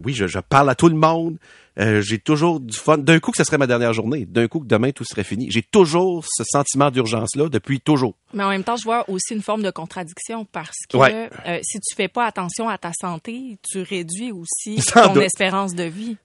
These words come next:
Speaker 1: Mais, euh, c'est, je m'en fous, je joue à fond, ben raide. Fait que c'est, garde, qu'est-ce que tu veux ? S'il y a un buffet, moi le vider. Fait que je sais que c'est absurde, <laughs> ça, ça fait pas de sens. C'est le bonheur pour le court terme, là, je suis tout à fait au courant de ça.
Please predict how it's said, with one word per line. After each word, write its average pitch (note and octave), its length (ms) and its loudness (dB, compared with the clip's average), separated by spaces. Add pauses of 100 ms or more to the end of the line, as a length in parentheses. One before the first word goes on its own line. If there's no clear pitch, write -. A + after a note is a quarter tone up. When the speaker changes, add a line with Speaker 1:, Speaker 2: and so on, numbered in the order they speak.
(120)
Speaker 1:
Mais, A2+ 200 4
euh, A2+ 160 2
c'est, - 180 -6
je F#2+ 80 -4
m'en G#2+ 160 4
fous, G2+ 260 -8
je G2 40 0
joue G2 240 -4
à G#2+ 80 2
fond, G#2 200 -2 (360)
ben A2 260 0
raide. F#2+ 200 -2 (200)
Fait G#2 140 0
que A2 160 -6
c'est, G#2 140 -6
garde, A#2 180 4
qu'est-ce - 140 -8
que G#2 80 -2
tu - 160 -6
veux ? G#2 160 -2
S'il - 160 -6
y A#2 40 4
a A#2 40 4
un A#2 40 0
buffet, A2+ 320 0
moi B2 160 -2
le G2+ 60 -4
vider. F#2+ 240 -6 (420)
Fait B2+ 120 4
que C#3 120 6
je C#3+ 120 4
sais D#3+ 160 0
que - 80 -4
c'est B2+ 80 4
absurde, A#3+ 500 6
<laughs> - 0 -
ça, G#4 160 8
ça - 180 2
fait F4+ 140 8
pas B3+ 160 8
de - 100 -2
sens. A3+ 220 6 (300)
C'est E3 160 6
le D3 80 6
bonheur D#3 400 6
pour D3 160 2
le C3+ 80 4
court C#3 220 2
terme, G3+ 280 2
là, F#3 80 -2
je - 60 -8
suis B2+ 120 -16
tout - 140 -18
à B2+ 80 0
fait - 120 -2
au C#3 60 -2
courant C3 220 -4
de C3 80 -4
ça. - 140 -14